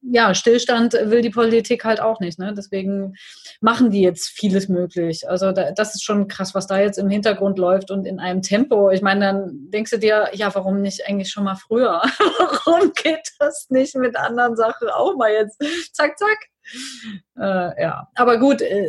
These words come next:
es wird jetzt was gemacht und, und das ist gut so und ich hoffe, dass viele, viele auch jetzt hier davon profitieren können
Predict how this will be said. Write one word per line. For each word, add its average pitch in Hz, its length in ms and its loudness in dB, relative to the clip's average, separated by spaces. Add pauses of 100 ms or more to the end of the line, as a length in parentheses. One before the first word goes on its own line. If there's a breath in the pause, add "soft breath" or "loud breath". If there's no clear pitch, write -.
es 208 200 -2
wird 294 160 2
jetzt 277 180 0
was 247 160 0
gemacht 220 380 -2
und, 202 180 0
und 196 340 0
das 190 140 2
ist 190 100 -6
gut 233 220 -2
so 226 200 4
und 190 300 0
ich 185 140 -4
hoffe, 202 200 -4
dass 190 180 -2
viele, 214 280 -2
viele 202 380 2
auch 190 240 0
jetzt 190 320 -2
hier 196 260 2
davon 190 340 0
profitieren 202 520 -2
können 214 320 -2